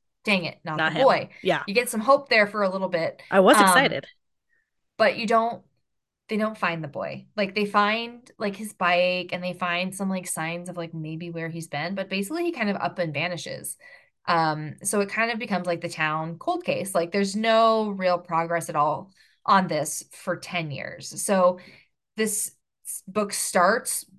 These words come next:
Speaker 1: when Jeremiah goes missing. Um, again, a lot of it is interpersonal relationships. Like, Shelby's best friend dies of cancer or has cancer, and then she has to, like, adopt her daughter.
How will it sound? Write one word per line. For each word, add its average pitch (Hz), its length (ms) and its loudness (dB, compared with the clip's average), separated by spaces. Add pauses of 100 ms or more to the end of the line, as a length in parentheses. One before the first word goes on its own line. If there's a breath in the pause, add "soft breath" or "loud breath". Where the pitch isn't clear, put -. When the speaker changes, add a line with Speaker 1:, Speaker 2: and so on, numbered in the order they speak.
Speaker 1:
when 190 200 4
Jeremiah 180 460 2
goes 175 180 0
missing. 165 540 -4
Um, 160 480 0 (960 soft breath)
again, 190 460 0
a 185 80 0
lot 175 240 2
of 175 80 -2
it 170 100 0
is 170 140 -4
interpersonal 160 500 -4
relationships. 160 560 -4
Like, 175 140 0
Shelby's 185 920 -2 (640 soft breath)
best 190 320 2
friend 175 500 0
dies 165 800 0 (300)
of 170 140 -8
cancer 185 1160 4 (340)
or 180 160 -4
has 170 300 -2
cancer, 170 1200 -4
and 165 220 -4
then 156 400 -6
she - 180 -10
has 156 280 -8
to, 175 80 -8
like, 151 180 -8
adopt 151 320 -2
her - 240 -12
daughter. 254 840 6